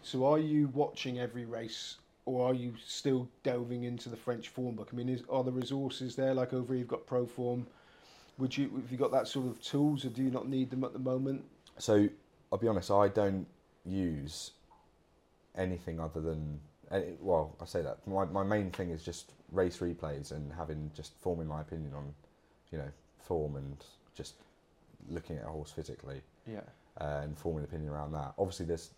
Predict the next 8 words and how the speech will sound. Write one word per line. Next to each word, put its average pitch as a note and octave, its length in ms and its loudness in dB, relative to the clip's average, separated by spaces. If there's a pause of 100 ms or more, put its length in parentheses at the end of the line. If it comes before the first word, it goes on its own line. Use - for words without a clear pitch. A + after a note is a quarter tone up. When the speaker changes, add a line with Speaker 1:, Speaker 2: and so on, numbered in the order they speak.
(140)
Speaker 2:
uh, - 40 -4 (400)
Fra-, A2 280 2
France G#2 260 4
Gallo F2+ 280 4
is D#2 140 -4
the - 80 -8
main, D#2+ 400 -4 (680)
um, D2 520 0